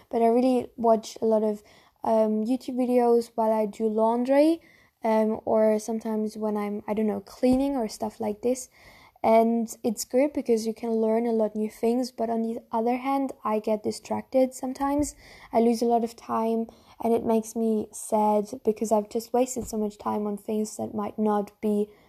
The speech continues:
relevant to my life. And the, the next one that I found, find for myself to be a bad coping mechanism is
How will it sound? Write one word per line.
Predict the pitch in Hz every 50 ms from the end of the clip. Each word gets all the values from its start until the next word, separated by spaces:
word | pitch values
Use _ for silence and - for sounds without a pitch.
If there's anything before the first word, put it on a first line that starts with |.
| _ _ _ _
relevant | 220 214 208 208 208 214 208 208 202 - _
to | - 226
my | 214 214 214
life. | 214 214 214 208 208 214 - - - _ - _ _ _ -
And | 226 220 220 220 220 220 220 220 214 - _ _ _ _ _ _ _ _ _ _ _ -
the, | 240 220 247 240 233 - -
the | 214 240 233
next | 240 240 247 - - -
one | - 285 285 285 294 294 - _ _ _ _ _ _ _ _ _
that | - 220 233 233 226 - - -
I | - 220 220 226 240
found, | 233 240 _ - 240 233 233 233 233 - -
find | - - 247 226 226 233 233 226
for | - 240 226
myself | 214 214 214 214 - 226 220 226 220
to | - 240
be | 226 240 233 233
a |
bad | 220 226 226 220 220 214 220 214 - _
coping | - - 226 226 240 240 240
mechanism | 233 233 - 247 247 247 240 - 254 254 254 - -
is | 240 220 226 -